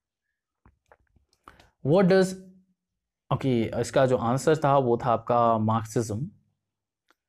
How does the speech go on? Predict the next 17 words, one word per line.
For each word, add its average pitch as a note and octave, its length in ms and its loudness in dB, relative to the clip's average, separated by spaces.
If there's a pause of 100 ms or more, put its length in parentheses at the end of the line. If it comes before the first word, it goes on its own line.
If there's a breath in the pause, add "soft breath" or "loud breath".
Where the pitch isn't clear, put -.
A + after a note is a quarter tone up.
(400)
तो G#2+ 420 -2
जो A2+ 100 -4
फ्रैंकफर्ट E3 480 0
स्कूल C3 340 -2
of, A2+ 220 0
अ, G#2 520 -4 (1080 soft breath)
वर्क A#2+ 360 0
था, A#2 560 -4 (1300)
लिटरेरी E3 360 2
थ्योरी C3 200 4
था, B2+ 220 -2 (400 loud breath)
वो E3 360 2
था F#3 160 -2
आपका B2+ 260 0
मार्क्सिज्म B2 680 -2
से A#2 380 -4 (600)
रिलेटेड। A2 540 0